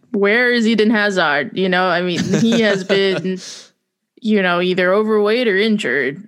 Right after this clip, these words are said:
Speaker 1: like, for the vast, vast majority of his time at Real Madrid, which, um, you know, not to say that, that injuries are his fault. Uh, well, I don't know. Maybe they are. Maybe if you're not <laughs> taking care of yourself, you're more injury prone. But, uh,
Speaker 2: <laughs>
Speaker 1: that, that transfer is looking like a flop,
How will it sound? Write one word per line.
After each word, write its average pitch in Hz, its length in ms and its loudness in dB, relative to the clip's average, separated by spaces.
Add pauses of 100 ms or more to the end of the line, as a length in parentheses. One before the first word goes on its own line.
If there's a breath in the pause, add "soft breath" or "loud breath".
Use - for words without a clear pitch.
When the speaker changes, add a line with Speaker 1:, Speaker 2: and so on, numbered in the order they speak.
Speaker 1:
like, 160 280 -6
for 180 200 -4
the 175 120 -4
vast, 170 460 -2
vast 165 300 -4
majority 175 440 -4
of 165 80 -6
his 175 160 -6
time 165 240 -6
at 156 120 -4
Real 160 160 -4
Madrid, 160 460 -6
which, 170 420 -8
um, 165 440 -4 (840)
you 214 100 0
know, 175 140 -2
not 160 220 -4
to 170 80 -12
say 170 180 -6
that, 151 320 -4
that 143 320 -6
injuries 190 360 -6
are 160 120 -4
his 160 140 -8
fault. 185 340 -2
Uh, 180 180 -2
well, 190 340 -2 (100)
I 202 80 -2
don't 185 140 -4
know. 147 120 -8
Maybe 165 260 -10
they 170 140 -8
are. 165 240 -6
Maybe 165 320 -8
if 170 140 -12
you're 180 140 -6
not 170 300 -4 (160)
<laughs> 254 160 0
taking 214 340 -2
care 214 240 0
of 190 60 -2
yourself, 180 400 -4
you're 180 100 -4
more 185 200 -4
injury 208 360 -2
prone. 165 440 -4
But, 160 300 -2
uh, 160 340 -2
Speaker 2:
<laughs> - 500 -8
Speaker 1:
that, 208 260 0
that 208 440 -4
transfer 226 540 0
is 196 140 0
looking 196 380 -2
like 170 220 -2
a 175 60 -6
flop, 180 540 -2